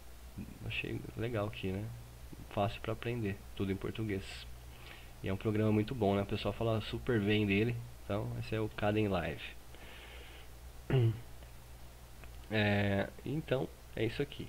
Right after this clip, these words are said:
Depois a parte de ferramentas. É, aqui é o gerenciador de, de ar-, de arquivos do, que eu instalei, é, eu, eu mostrei ele, eu mostrei ele no início do vídeo aqui, que não estava acessando aqui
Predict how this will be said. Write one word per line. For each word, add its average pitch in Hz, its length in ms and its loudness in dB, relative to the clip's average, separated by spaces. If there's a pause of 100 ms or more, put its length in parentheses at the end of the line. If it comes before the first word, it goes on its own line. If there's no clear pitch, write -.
Depois 113 400 4
a 113 60 2
parte 104 240 6
de 107 80 0
ferramentas. 127 800 2 (1900)
É, 104 520 4 (1160)
aqui 104 480 0
é 101 80 6
o 104 140 4
gerenciador 104 640 4
de, 104 560 2 (160)
de 107 140 2
ar-, 101 140 6 (280)
de 101 400 2
arquivos 104 560 2
do, 101 420 0 (640)
que - 100 -2
eu 101 60 4
instalei, 107 520 4 (180)
é, 104 300 0 (140)
eu, 95 400 2 (1120)
eu 98 80 0
mostrei 104 300 4
ele, 107 280 4
eu 104 60 4
mostrei 110 360 2
ele 107 140 4
no 107 80 4
início 104 300 2
do 104 100 0
vídeo 107 260 2
aqui, 127 200 -2
que 123 160 -4
não 104 100 4
estava 107 240 4
acessando 104 420 0
aqui 104 340 2